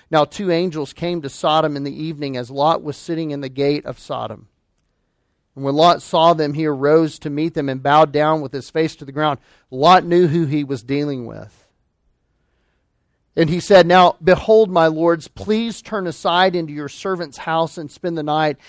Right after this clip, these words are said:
and wash your feet. Then you may rise early and go on your way." They said, however, "No, we shall spend the night in the square." You almost get the sense that Lot knows, uh,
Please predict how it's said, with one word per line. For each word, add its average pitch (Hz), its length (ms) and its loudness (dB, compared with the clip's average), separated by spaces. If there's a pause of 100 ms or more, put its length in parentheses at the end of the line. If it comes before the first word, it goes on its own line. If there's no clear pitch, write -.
(140)
and 143 160 -8
wash 170 340 0
your 170 140 -6
feet. 170 360 -4 (220)
Then 180 220 0
you 208 160 -4
may 175 220 2
rise 165 480 4
early 165 560 -4
and 147 180 -4
go 147 180 0
on 151 200 0
your 147 140 -6
way." 139 260 2
They 143 180 -2
said, 156 240 -4
however, 156 380 2
"No, 175 520 6 (360)
we 233 400 0
shall 160 240 -4
spend 165 320 -4
the 156 40 0
night 151 440 2
in 190 120 0
the 180 80 0
square." 156 600 0 (720)
You 262 360 0
almost 269 260 6
get 247 100 2
the 190 80 2
sense 233 240 2
that 185 160 2
Lot 190 400 2
knows, 175 640 4 (100)
uh, 127 200 -8